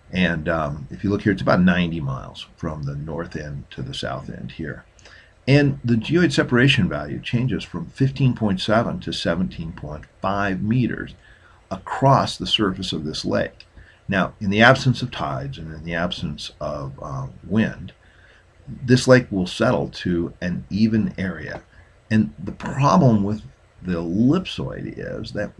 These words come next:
water does not necessarily flow downhill in ellipsoid space. So I think that all of us would like to have elevations expressed in a way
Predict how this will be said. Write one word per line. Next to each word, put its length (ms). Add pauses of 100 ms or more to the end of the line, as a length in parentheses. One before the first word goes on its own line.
water 400
does 280
not 420
necessarily 1000
flow 440
downhill 800
in 80
ellipsoid 540
space. 560 (720)
So 420 (520)
I 80
think 220
that 180
all 260
of 100
us 220
would 140
like 360
to 80
have 380
elevations 680
expressed 600
in 80
a 60
way 380